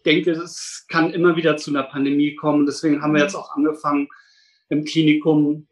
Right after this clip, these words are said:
Speaker 1: äh, gebläsegestützten Artenschutz einzusetzen,
Speaker 2: Mhm.
Speaker 1: weil ich da einfach keine Tragezeitbegrenzungen habe, ne?
Speaker 2: Mhm.
Speaker 1: Die ist,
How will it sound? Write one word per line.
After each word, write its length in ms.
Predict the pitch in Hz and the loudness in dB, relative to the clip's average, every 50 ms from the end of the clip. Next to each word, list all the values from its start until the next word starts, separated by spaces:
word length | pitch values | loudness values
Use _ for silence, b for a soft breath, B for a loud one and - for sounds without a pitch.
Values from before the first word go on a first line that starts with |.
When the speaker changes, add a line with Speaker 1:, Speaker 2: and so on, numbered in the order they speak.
| _ - | _ -6
Speaker 1:
äh, 380 | - 151 139 139 135 135 135 131 - - | -2 0 2 4 4 4 2 0 -4 -6
gebläsegestützten 880 | - 131 156 156 165 180 175 143 131 120 - - 123 - - - 127 123 | -8 -4 0 2 2 2 0 -2 -8 -10 -10 -10 -12 -12 -10 -10 -10 -6
Artenschutz 540 | 123 135 123 127 - 120 - - 120 - - | -2 -2 -2 -2 -2 -6 -8 -8 -8 -8 -8
einzusetzen, 840 | - 120 117 113 - - 113 107 107 - - - - - _ _ _ _ - | -8 -8 -8 -8 -8 -10 -8 -6 -6 -6 -6 -10 -12 -12 _ _ _ _ -10
Speaker 2:
Mhm. 220 | 220 196 196 190 | -6 -4 -2 2
Speaker 1:
weil 180 | 131 131 139 135 | 4 4 4 4
ich 140 | 135 - | 2 0
da 200 | - 156 143 151 | -2 0 2 2
einfach 280 | 151 143 131 156 143 - | 2 0 -4 -6 -8 -6
keine 200 | - 160 151 147 | -2 0 0 0
Tragezeitbegrenzungen 1400 | 147 - - 156 156 151 156 156 - 147 131 - - 131 - 120 117 117 120 123 - - 117 117 117 113 113 | 0 0 0 0 2 0 0 -4 -4 -6 -6 -6 -6 -8 -8 -6 -8 -8 -8 -8 -10 -10 -10 -10 -10 -10 -8
habe, 240 | 120 117 - - 127 | -10 -8 -6 -4 -2
ne? 160 | 139 160 165 | 0 2 2
Speaker 2:
Mhm. 40 | 147 | 2
Speaker 1:
Die 260 | 147 143 139 139 143 151 | 2 4 4 4 4 4
ist, 440 | 156 160 - - - - - B | 2 0 -4 -8 -8 -10 -10 B